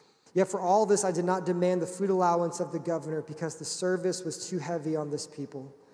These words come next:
Remember for my good, oh my God, all that I have done for this people. And I love this because what Nehemiah shows us is that we actually exceed justice and radical generosity.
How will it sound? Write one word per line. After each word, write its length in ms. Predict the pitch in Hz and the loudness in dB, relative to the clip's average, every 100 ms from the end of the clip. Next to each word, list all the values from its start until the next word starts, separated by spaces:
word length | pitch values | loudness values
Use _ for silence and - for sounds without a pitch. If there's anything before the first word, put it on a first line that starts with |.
| _ _ _ _ _ | _ _ _ _ _
Remember 500 | 160 165 196 208 202 | -2 2 2 4 2
for 200 | 202 190 | 2 -2
my 220 | 175 165 | 0 -2
good, 260 | 160 160 147 | -2 -2 -2
oh 140 | 156 | -2
my 220 | 170 165 156 | -2 -4 -4
God, 220 | 160 147 | -6 -4
all 260 | 139 156 151 | -2 -2 -4
that 100 | 147 | -6
I 80 | |
have 160 | 139 120 | -8 -12
done 200 | 127 120 | -14 -16
for 100 | 127 | -18
this 200 | 120 113 - | -18 -20 -18
people. 220 | 135 113 120 _ _ _ _ _ _ _ _ _ _ _ _ _ _ _ _ _ _ _ | -18 -18 -20 _ _ _ _ _ _ _ _ _ _ _ _ _ _ _ _ _ _ _
And 100 | 165 | -2
I 40 | 170 | 0
love 420 | 160 190 180 147 | 4 4 2 2
this 220 | 151 - | 2 2
because 360 | - 170 170 165 | -2 0 0 2
what 160 | 165 | 2
Nehemiah 400 | 165 185 175 170 | 4 2 2 0
shows 400 | - 180 185 170 | 0 0 2 2
us 240 | 170 156 165 | 0 -2 -4
is 160 | 170 | -4
that 140 | 175 160 | -2 0
we 160 | 190 | 2
actually 420 | 185 170 - 175 165 | 2 0 -4 -4 -4
exceed 640 | - - - 190 180 147 - - - 123 | -4 -2 -2 -2 -4 -6 -10 -18 -18 -8
justice 840 | 160 139 - 147 120 - - - - _ _ _ _ _ _ _ - | -6 -6 -8 -10 -10 -10 -10 -12 -18 _ _ _ _ _ _ _ -10
and 200 | 151 143 | -8 -2
radical 420 | 160 170 170 160 | 0 0 0 -4
generosity. 840 | 131 160 147 139 135 - 151 131 | -4 -6 -4 -6 -8 -10 -12 -12